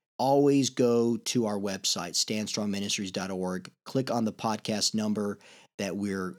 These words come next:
that you're, that you're listening to, and there are the notes to help you follow along. But if you're in your car, if you're not in front of a computer, if you don't have your Bible handy,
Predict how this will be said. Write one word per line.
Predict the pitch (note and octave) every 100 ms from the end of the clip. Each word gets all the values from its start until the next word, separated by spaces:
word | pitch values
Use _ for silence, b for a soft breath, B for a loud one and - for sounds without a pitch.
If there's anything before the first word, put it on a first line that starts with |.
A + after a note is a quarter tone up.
| G#2+
that | G2
you're, | G2 F#2
that | G2+ E2+
you're | G2+
listening | G2+ B2 B2 B2 A#2+
to, | G#2+ A#2+ A2 G#2+ -
and | G2 F#2
there | G#2 A2 A2+
are | - G#2
the | F#2 F#2
notes | F#2+ G2 F#2 -
to | -
help | - - A2 A2+ -
you | G2 F#2+ F2 E2
follow | - - G2+ F#2+ F#2+
along. | F2+ F2 F2 D#2+ E2
But | F2+ F#2
if | E2
you're | F#2 B2+
in |
your | C#3 C3+
car, | - C3 B2+ A#2+ A2+ B B B
if | F2+
you're | G#2
not | A2 A#2+
in | B2
front | B2+ A#2+
of |
a | A2+
computer, | A2+ G2+ A#2+ A2 A2 G#2+ B B
if | -
you | F#2+
don't | A2+ A#2+
have | A#2
your | G#2+ G2
Bible | G2+ G2+ G2 F#2+ F#2+ B _
handy, | A#2 B2 A#2+ B2 A#2+